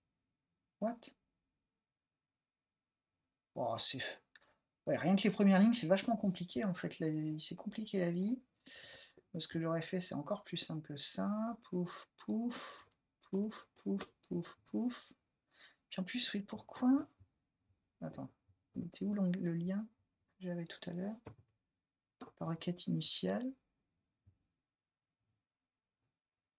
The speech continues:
Mais pour la langue, il fait un value. Et là, il fait un filter pour faire la même chose.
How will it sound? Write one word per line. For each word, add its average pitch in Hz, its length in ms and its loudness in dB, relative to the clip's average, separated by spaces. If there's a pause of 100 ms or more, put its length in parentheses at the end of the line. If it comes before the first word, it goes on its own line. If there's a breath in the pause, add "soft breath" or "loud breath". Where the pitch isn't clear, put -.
(200)
Mais 208 80 0
pour 208 160 2
la 208 100 12
langue, 247 260 12
il 214 60 4
fait - 160 2
un 190 140 8
value. 220 560 8 (1400)
Et 170 80 0
là, 190 120 6
il 214 80 4
fait - 120 2
un 175 80 6
filter 220 580 6
pour 185 120 0
faire 165 120 10
la 156 100 10
même 170 140 8
chose. 175 440 4